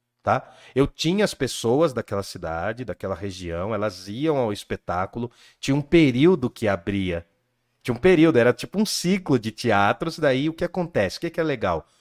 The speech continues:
O cara que escrevia tragédia ou escrevia comédia, ele disputava. Tinha todo um lance de disputa desses, dessas peças. Por quê?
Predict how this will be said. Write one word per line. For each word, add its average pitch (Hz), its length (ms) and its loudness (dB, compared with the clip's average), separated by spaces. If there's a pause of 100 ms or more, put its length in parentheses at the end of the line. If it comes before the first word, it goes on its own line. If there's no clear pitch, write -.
(120)
O 139 80 -8
cara 196 240 0
que - 80 -8
escrevia 117 380 -2
tragédia 101 640 0
ou - 20 -2
escrevia 95 400 -6
comédia, 98 720 -4 (800)
ele 160 500 0 (360)
disputava. 131 1080 -6 (1000)
Tinha 147 180 -2
todo 190 260 0
um 190 80 2
lance 170 260 2
de 151 100 -10
disputa 175 760 -4
desses, 107 400 -6
dessas 110 320 -4
peças. 101 460 -4
Por 214 200 -4
quê? 95 300 -4